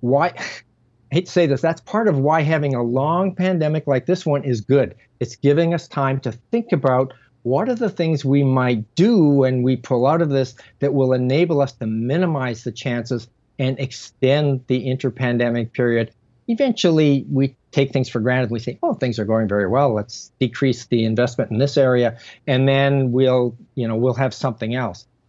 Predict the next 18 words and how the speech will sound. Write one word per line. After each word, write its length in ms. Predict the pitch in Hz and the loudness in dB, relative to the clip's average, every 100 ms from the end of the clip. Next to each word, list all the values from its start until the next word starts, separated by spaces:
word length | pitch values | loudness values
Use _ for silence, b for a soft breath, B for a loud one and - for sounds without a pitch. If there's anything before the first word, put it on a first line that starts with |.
| - | 0
But 140 | 151 | 2
if 120 | 147 | 2
we, 340 | 143 143 147 - _ | 2 2 0 -4 _
if 120 | 139 | -4
we 100 | 143 | -2
pay 220 | 127 180 | 0 0
attention, 580 | 165 - 185 185 170 147 - _ _ | 0 0 -2 0 -2 -4 -8 _ _
we 100 | 139 | 2
look 240 | 143 160 160 | 2 2 2
out 240 | 151 139 _ _ _ _ | 0 -2 _ _ _ _
for 180 | 147 147 | 0 2
each 260 | 147 123 - | 0 -2 -4
other. 380 | 139 135 175 165 b _ _ | -2 -2 -6 -10 b _ _
We're 140 | 135 | -2
a 80 | 127 | 0
little 320 | 120 139 202 | 0 2 2
more 200 | 196 196 | 2 2
local 540 | 190 165 185 185 254 | 2 2 0 -2 -6